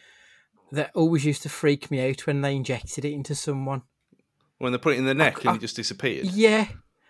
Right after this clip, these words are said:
Speaker 1: I can't re-, quite remember what, like, the whole stuff. I just remember being really freaked the fuck out by this one drug in it. And I, I don't know what it was, but it just never sat right with me.
Speaker 2: Then you get the, um, Ca-, the Kane robot as well,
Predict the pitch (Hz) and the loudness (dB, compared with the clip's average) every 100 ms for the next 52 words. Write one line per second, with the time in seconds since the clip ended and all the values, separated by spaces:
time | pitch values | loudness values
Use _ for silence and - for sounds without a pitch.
0 | - - - 226 254 185 - - 208 220 | -10 -4 2 2 0 -6 -4 2 2 4
1 | 202 196 185 170 180 165 - 156 156 175 | 4 4 4 0 -4 -4 -4 -4 -2 -2
2 | 147 165 160 - 160 120 156 151 185 156 | 0 0 0 0 0 2 -2 0 0 0
3 | 135 151 131 143 147 - - 147 147 - | 2 0 2 2 0 -4 -2 -2 -2 -8
4 | 147 165 147 135 123 151 - 151 143 151 | -6 -4 -4 -4 -4 -6 -2 -2 -2 -4
5 | - 139 123 127 123 127 147 170 170 156 | -4 -4 -4 -4 -4 -4 -6 -4 -6 -8
6 | - - - 143 135 139 143 135 139 135 | -14 -20 -6 -2 0 0 2 2 0 -2
7 | 127 - 143 135 139 120 - 123 113 113 | -2 -4 -8 -2 -2 -2 -2 -4 -4 -10
8 | 131 135 123 135 127 _ _ _ _ _ | -10 -10 -6 -6 -6 _ _ _ _ _
9 | _ _ _ _ _ _ - 135 131 - | _ _ _ _ _ _ -4 -2 -2 -4
10 | - 113 110 101 101 101 95 - - 107 | -10 -4 -2 -2 -4 -6 -10 -10 -4 -4
11 | - 107 123 101 104 107 107 117 - 101 | -4 -6 -2 -2 -2 -2 -2 -4 -6 -6
12 | 101 104 | -4 -4